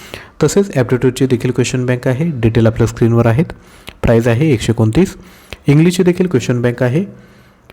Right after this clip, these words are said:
प्राईस आहे एकशे एकोणतीस. मराठी व्याकरणाची क्वेश्चन बँक आहे, यामध्ये टॉपिक वाईज क्वेश्चन, ऑनलाइन टेस्ट हे तुम्हाला भेटेल. तसेच लक्षात घ्या, आपलं जे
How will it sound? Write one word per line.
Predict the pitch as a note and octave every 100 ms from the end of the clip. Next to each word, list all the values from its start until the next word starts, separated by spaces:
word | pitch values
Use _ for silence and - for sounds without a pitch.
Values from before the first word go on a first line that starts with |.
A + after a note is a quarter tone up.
| _
प्राईस | C3 A#2+
आहे | B2+ C3 D#3+
एकशे | A2 A#2+
एकोणतीस. | A#2 A2+ D#3 F3 - C3
मराठी | A#2+ A#2+ B2
व्याकरणाची | A#2+ A#2+ B2+ C#3
क्वेश्चन | C3 B2 - C3
बँक | C3 C3+
आहे, | C3 D#3+
यामध्ये | C3+ A#2+ C3 B2+ G#2+ -
टॉपिक | A2 A2+ A#2+
वाईज | A2+
क्वेश्चन, | A2+ A#2 - E3+ F3 -
ऑनलाइन | B2+ D3+ C#3+
टेस्ट | G#2+ - -
हे | B2+ A#2
तुम्हाला | C3+ A#2+ G2 -
भेटेल. | B2 G#2+ C3+ E3+ - - - - - - - - _ -
तसेच | D3 G#3+
लक्षात | D#3+ F3+
घ्या, | F3 G3+ F#3+
आपलं | C3 D#3
जे | D#3+ A2